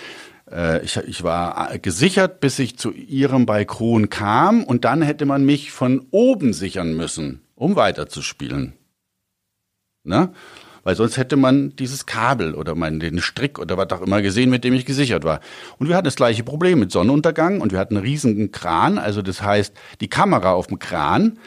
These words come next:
das ist ein irrsinnig aufwendiger Aufbau. Bevor man da wieder alles zurück hat, sind fünf oder acht Minuten vergangen. Und, ähm, der Christian sagte halt so,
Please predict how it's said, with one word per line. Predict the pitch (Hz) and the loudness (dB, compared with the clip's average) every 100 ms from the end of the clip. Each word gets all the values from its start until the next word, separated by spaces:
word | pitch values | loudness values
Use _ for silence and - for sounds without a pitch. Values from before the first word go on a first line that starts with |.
| - - | -20 -14
das | - - | -12 -8
ist | - - | -6 -6
ein | - | 0
irrsinnig | 190 156 135 123 - | 0 0 0 0 2
aufwendiger | 117 127 110 107 92 87 78 | 0 0 -2 -2 0 -2 -2
Aufbau. | 101 - 143 175 185 - - | -2 0 0 2 0 -6 -12
Bevor | 110 131 113 | -4 0 2
man | 107 | 2
da | 98 | 0
wieder | 95 95 | 0 -2
alles | 90 95 95 | 0 -2 -2
zurück | - - 135 190 | -6 0 0 0
hat, | 113 139 - _ _ _ _ _ - | 0 -2 -4 _ _ _ _ _ -6
sind | 117 104 | 0 2
fünf | 139 170 - | 2 0 -2
oder | 98 - | -4 -2
acht | 120 - 131 | -2 -2 2
Minuten | 120 175 90 | 4 4 0
vergangen. | 87 78 78 110 165 - _ - - | -2 0 2 2 0 -4 _ -20 -2
Und, | 110 107 - - | 2 2 0 -2
ähm, | 101 92 98 - | 0 2 0 -2
der | 98 92 | -4 0
Christian | 123 123 147 | 0 2 2
sagte | 135 131 120 | 0 -2 -2
halt | 110 117 123 | 0 0 2
so, | 110 | 0